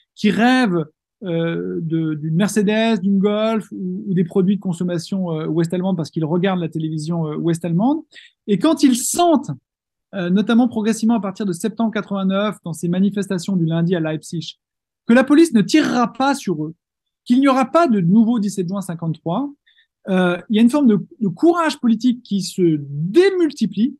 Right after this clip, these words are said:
à l'échelle de la R D A et qui, euh, va exercer une pression, euh, telle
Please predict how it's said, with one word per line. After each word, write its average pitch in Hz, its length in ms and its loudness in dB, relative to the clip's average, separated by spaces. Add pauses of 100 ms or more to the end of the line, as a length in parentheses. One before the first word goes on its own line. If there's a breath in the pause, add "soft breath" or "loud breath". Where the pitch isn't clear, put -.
(280)
à 208 100 -2
l'échelle 202 420 -2
de 175 80 0
la 170 220 -2
R 160 40 -4
D 156 120 -4
A 196 200 -6 (580 soft breath)
et 214 140 4
qui, 277 420 4
euh, 185 240 4 (100)
va 190 180 2
exercer 226 360 2
une 220 120 4
pression, 226 580 0
euh, 175 220 -2
telle 320 300 -4